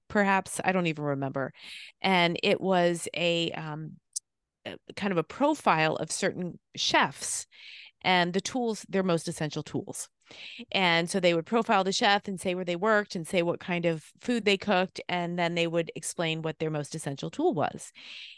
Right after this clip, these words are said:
And so I, you know, there was the, the one who said, "Oh my goodness, my hand mixer." Another person said, "My stand mixer." Another person said,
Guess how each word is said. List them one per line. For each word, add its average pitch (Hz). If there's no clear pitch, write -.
And 180
so 170
I, 160
you -
know, 143
there 156
was 156
the, 160
the 165
one 160
who 165
said, 160
"Oh 156
my 147
goodness, 160
my 147
hand 185
mixer." 151
Another 160
person 160
said, 156
"My 151
stand 277
mixer." 143
Another 165
person 165
said, 147